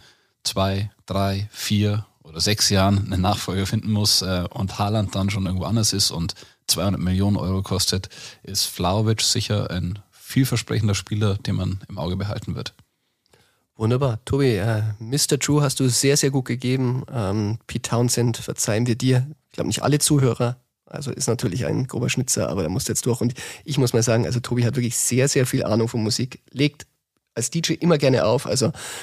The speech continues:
Speaker 2: sei ihm verziehen, äh, hat mir so viele gute Bands empfohlen. Da werde ich in den Schnitzer mal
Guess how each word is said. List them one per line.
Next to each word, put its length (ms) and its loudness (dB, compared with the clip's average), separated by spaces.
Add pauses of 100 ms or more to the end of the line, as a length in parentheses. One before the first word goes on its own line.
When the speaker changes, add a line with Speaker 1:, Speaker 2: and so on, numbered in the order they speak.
(120)
Speaker 2:
sei 240 6
ihm 80 6
verziehen, 440 4
äh, 200 4
hat 160 2
mir 100 4
so 160 4
viele 160 2
gute 220 2
Bands 240 4
empfohlen. 420 2 (380)
Da 340 0 (100)
werde 140 -4
ich 80 -4
in 80 0
den 80 2
Schnitzer 320 0
mal 380 0